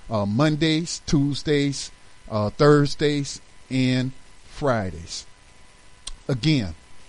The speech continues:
please keep our sister and our comrade, Sister Amija Whitlock,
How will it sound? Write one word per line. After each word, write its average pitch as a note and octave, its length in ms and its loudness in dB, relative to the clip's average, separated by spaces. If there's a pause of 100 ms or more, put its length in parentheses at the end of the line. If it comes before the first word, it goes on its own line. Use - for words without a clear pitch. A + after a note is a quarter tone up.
(640)
please G3+ 500 4
keep F3+ 340 2 (100)
our D3 460 4 (160)
sister D3+ 560 -2
and A2+ 260 -4
our A2+ 160 -4
comrade, D3+ 680 2
Sister C3+ 340 -4
Amija A#2+ 420 0
Whitlock, B2+ 680 2